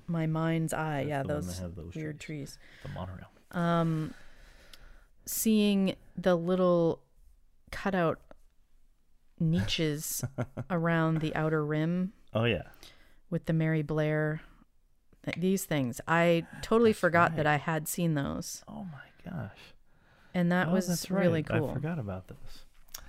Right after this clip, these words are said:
Speaker 1: But, yeah, I, I will definitely link to this blog post. It's an
Speaker 2: Absolutely, 'cause
Speaker 1: amazingly interesting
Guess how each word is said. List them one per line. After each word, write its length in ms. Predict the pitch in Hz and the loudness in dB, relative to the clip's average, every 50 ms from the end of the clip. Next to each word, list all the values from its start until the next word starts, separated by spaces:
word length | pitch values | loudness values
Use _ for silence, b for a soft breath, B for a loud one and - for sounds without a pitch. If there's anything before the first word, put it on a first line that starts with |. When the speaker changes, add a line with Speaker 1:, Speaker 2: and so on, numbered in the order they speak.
| B B B B B B B | B B B B B B B
Speaker 1:
But, 120 | - 202 185 | 4 6 6
yeah, 300 | 202 180 160 151 175 - - | 8 8 8 6 4 6 6
I, 100 | 208 220 | 8 8
I 40 | 233 | 10
will 160 | 254 262 240 | 10 10 10
definitely 460 | 190 214 214 - 220 220 151 170 175 | 10 8 6 6 4 4 4 4 4
link 260 | 165 170 175 170 160 - | 4 4 4 2 2 2
to 100 | - 160 | 0 0
this 140 | 151 - - | 0 0 0
blog 240 | - 151 143 147 - | 2 2 2 2 2
post. 180 | 143 123 135 | 0 -2 0
It's 140 | 165 160 - | -2 2 4
an 80 | 156 139 139 | 4 4 4
Speaker 2:
Absolutely, 200 | - 127 - 190 | 4 4 4 6
'cause 80 | 185 | 6
Speaker 1:
amazingly 520 | 185 190 208 220 208 214 202 190 185 180 - | 8 10 10 10 10 10 8 8 8 8 6
interesting 540 | 160 170 165 - 175 - - - 165 156 | 6 4 4 4 2 0 2 2 2 2